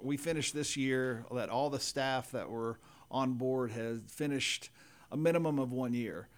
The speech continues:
Um, and so we've had some turnover, um, since I had, I have come on, um, and we being able to have a, a staff in place for a full calendar year really makes, I think, it's gonna really propel us into twenty twenty-four. Um,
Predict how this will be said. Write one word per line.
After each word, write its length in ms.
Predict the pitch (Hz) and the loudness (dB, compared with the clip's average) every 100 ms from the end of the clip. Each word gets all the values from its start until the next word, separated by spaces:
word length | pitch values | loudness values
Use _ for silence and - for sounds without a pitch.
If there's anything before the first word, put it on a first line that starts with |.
| - - - | -20 -14 -6
Um, 280 | 120 120 | -2 0
and 140 | 123 120 | -2 0
so 260 | 139 131 | 0 0
we've 300 | 123 131 131 | 0 0 -2
had 180 | 120 135 | -2 -2
some 140 | - 139 | -2 -2
turnover, 680 | 151 147 143 139 139 139 147 | 0 2 2 4 2 2 -2
um, 340 | 131 127 123 | -2 0 0
since 200 | 123 131 | -2 -4
I 160 | 131 123 | 0 0
had, 160 | 123 117 | 0 -4
I 200 | 123 113 | -6 -2
have 180 | 120 113 | -2 -4
come 220 | - 131 | -4 -2
on, 360 | 131 131 139 131 - - - | 0 0 -2 -4 -12 -20 -16
um, 540 | - 123 117 113 117 113 | -6 -4 -4 -2 -4 -4
and 580 | 117 120 120 120 120 117 - | -4 -4 -4 -2 -2 -4 -8
we 440 | 120 131 127 127 104 113 - | -4 -2 -2 -2 -6 -12 -6
being 200 | 135 139 | -2 2
able 220 | 139 127 | 2 2
to 80 | 127 | 0
have 300 | 120 131 135 | 0 0 0
a, 160 | 123 123 | 0 -4
a 60 | 120 | -4
staff 400 | - 131 135 135 | -2 0 0 0
in 80 | |
place 320 | 123 139 131 123 | -2 0 0 0
for 180 | 123 | -4
a 40 | 110 | -4
full 260 | - 131 | -4 -4
calendar 400 | 123 127 127 120 | -2 -2 0 0
year 340 | 117 123 131 123 | -2 0 0 0
really 320 | 123 131 127 | 0 0 2
makes, 460 | 127 120 - - - | 0 -2 -6 -8 -10
I 220 | 117 123 | -6 -4
think, 200 | 123 123 | -2 -4
it's 100 | - | -4
gonna 180 | - 120 | -6 -2
really 180 | 120 120 | -2 -2
propel 420 | 113 - 127 117 | -6 -6 -4 -2
us 340 | 117 117 - - - - - | -2 -2 -6 -10 -20 -20 -10
into 420 | - 120 - 127 120 | -4 -4 -2 -2 -2
twenty 260 | - 123 | -4 -4
twenty-four. 840 | 117 127 117 - 123 123 120 107 - | -2 -2 -4 -2 -2 0 -2 -4 -6
Um, 380 | 117 117 110 | -6 -6 -6